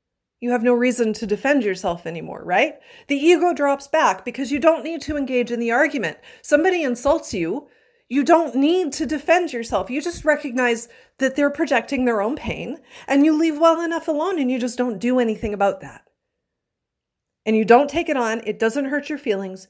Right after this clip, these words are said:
You're not bothered by it. You just accept that they're throwing stuff around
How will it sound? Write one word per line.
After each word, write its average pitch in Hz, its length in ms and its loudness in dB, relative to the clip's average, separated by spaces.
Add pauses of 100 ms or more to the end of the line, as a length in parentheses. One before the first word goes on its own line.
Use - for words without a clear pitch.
(120)
You're 214 140 0
not 269 220 2
bothered 285 440 4
by 160 160 -10
it. - 280 -14 (600)
You 247 160 -2
just 320 260 -4
accept 262 360 0
that 262 140 -2
they're 247 140 2
throwing 220 340 -2
stuff 214 260 -6
around 285 400 0